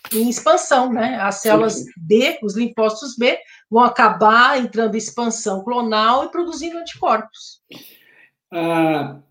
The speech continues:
Speaker 2: eu acho que é um adendo aqui pra clínica, né? Eu, eu, eu entro sempre como médico.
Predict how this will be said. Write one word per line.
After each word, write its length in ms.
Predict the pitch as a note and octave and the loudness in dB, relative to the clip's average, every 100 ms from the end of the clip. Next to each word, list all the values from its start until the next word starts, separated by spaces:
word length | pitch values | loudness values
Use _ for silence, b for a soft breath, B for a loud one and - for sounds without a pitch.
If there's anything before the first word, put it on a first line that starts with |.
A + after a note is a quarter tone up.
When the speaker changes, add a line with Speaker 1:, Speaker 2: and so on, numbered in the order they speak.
| _ _ | _ _
Speaker 2:
eu 60 | G#3 | 0
acho 180 | A3 - | 0 4
que 60 | |
é 40 | B3 | 6
um 100 | A3 | 6
adendo 400 | D#3+ G3 F3 D#3+ | 6 4 4 2
aqui 280 | - G3 | 2 0
pra 220 | G3+ D#3+ C#3+ | 0 -2 -2
clínica, 760 | E3 F3+ A3 G#3 C#3 - C3+ | 0 4 6 6 2 0 -2
né? 160 | D#3+ E3+ | 0 0
Eu, 220 | C#3 C#3 | 0 0
eu, 300 | C3 C3 D3 | -2 -6 -2
eu 100 | D#3 | -2
entro 240 | D#3+ E3+ | -2 -4
sempre 380 | - F3 - G3+ | -6 -6 -6 -6
como 360 | F#3+ F#3 F#3 D#3+ | -6 -4 -2 0
médico. 720 | D3 D3 B2+ - B2+ A2+ | 2 2 0 -6 -12 -16